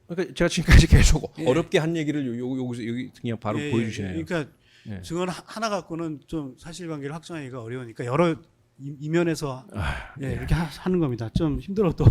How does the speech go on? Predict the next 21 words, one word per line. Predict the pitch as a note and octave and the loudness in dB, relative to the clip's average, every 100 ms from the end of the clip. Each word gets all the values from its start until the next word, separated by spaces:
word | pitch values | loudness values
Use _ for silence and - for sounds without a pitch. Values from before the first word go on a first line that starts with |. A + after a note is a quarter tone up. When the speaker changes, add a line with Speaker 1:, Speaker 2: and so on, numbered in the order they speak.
| - | 6
Speaker 2:
<laughs> | |
좀 | F3+ D3+ | -2 0
Speaker 1:
예. | F#3+ | 2
Speaker 2:
참아주십시오. | F3+ E3 C3 A2+ - C3 F3+ - - - - | 2 0 -8 -12 -12 -8 -10 -12 -20 -20 -6
증인 | F#3+ G3+ G#3+ F3+ - - - | 0 2 2 -2 -12 -20 -2
해당 | A3 A#3+ A3+ | 4 4 6
내용에 | G3+ G3 F3+ | 6 6 6
대한 | F#3 | 4
명확한 | D#3+ D3+ F#3+ - F#3+ E3+ | 4 2 2 2 0 2
기억이 | E3 D#3+ F#3+ | 0 0 -4
없는 | C3 D#3 F#3 | -8 -8 -6
것이 | D#3+ | -6
맞는 | G3+ A#2 C#3 G3+ | -6 -6 -4 -2
거네요. | D3+ A#2+ F#3 | -2 -2 -2
그러니까 | C#3+ A2 A2 G#2+ _ _ - | -4 -8 -8 -10 _ _ -8
증인이 | D3+ E3+ | -2 -2
군검찰에서 | E3 E3+ F#3 F3 E3+ C#3+ C#3 | -2 -2 0 2 2 2 -2
진술한 | - C3 C3+ B2 | -4 -8 -6 -6
내용이 | A#2 A2+ D#3 D#3+ G2+ - _ - - - - - - | -6 -4 0 0 -2 -10 _ -20 -20 -20 -20 -20 -6
그, | C#3 C#3+ C3+ B2+ | 0 4 4 2
그 | - E3+ E3 D#3 - | 6 8 10 6 2